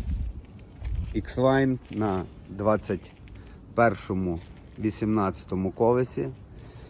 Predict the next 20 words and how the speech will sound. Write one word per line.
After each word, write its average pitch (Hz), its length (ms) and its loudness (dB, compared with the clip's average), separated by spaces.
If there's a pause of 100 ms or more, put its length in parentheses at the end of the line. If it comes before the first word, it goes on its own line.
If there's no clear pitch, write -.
(180)
Він 104 360 6
тільки, 95 480 6 (680)
е, 92 160 -2
на 107 140 4
цій 113 180 4
колісній 107 500 4
базі 98 400 4
є. 127 220 4 (800)
Тут 123 300 4
у 117 80 4
нас 117 360 4
двигун 113 680 6 (1800)
сто - 280 2
сімдесят 113 800 2 (540)
перший, 120 560 0 (800)
повітряно-масляне 110 1160 4
охолодження, 104 880 4
шестиступінчаста 113 1300 2
коробка 107 460 4
передач 107 600 2